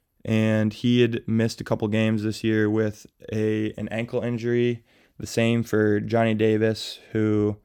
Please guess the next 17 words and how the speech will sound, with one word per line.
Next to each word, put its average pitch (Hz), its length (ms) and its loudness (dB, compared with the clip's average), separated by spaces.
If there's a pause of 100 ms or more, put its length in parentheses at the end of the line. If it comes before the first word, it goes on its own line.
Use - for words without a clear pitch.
(920)
missed 120 220 0
a - 60 -12
couple 110 180 0
games 113 280 0
for 107 140 -2
Wisconsin. 113 1120 -2
He 113 140 2
was 104 100 0
drafted 110 340 0
tenth - 280 0
overall 110 440 4
by 110 280 0
Washington. 113 720 -2 (800)
Both 127 220 4
those 127 160 0
guys 120 260 4
missed, 113 340 -2